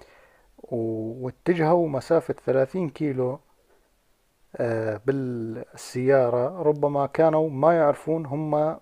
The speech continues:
بالضبط وين رايحين، أو أنه يعرفون بالضبط هم وين رايحين. لما انسكرت ال-، قوى الأمن الطريق، الطرق الشمالية،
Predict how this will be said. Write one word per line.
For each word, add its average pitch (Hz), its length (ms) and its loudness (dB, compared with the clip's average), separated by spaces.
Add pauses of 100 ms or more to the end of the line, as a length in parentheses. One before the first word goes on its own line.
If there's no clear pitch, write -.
بالضبط 135 540 0
وين 139 160 -2
رايحين، 135 600 0 (200)
أو 226 320 8
أنه 165 260 0
يعرفون 143 520 2
بالضبط 120 460 -2
هم 123 180 -8
وين 120 220 -2
رايحين. 120 520 -4 (1500)
لما 127 240 0
انسكرت 202 640 2
ال-، 135 600 -2 (220)
قوى 185 220 8
الأمن 131 500 -2 (340)
الطريق، 147 460 2 (180)
الطرق 190 380 2
الشمالية، 165 880 -2